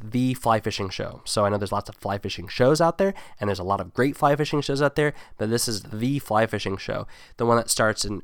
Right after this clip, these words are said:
early January out in Denver, and then weaves its way through other places in the country, kinda hits its, uh, high point at Edison, New Jersey,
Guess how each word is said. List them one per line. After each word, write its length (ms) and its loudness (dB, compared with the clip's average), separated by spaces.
early 420 2
January 480 4
out 200 0
in 80 -4
Denver, 420 4
and 100 0
then 100 -2
weaves 420 2
its 220 2
way 160 4
through 640 2
other 220 0
places 400 2
in 60 -2
the 80 -2
country, 560 2
kinda 320 -2
hits 240 -2
its, 260 -4
uh, 320 -2
high 340 6
point 400 8
at 180 -2
Edison, 360 4
New 100 4
Jersey, 460 2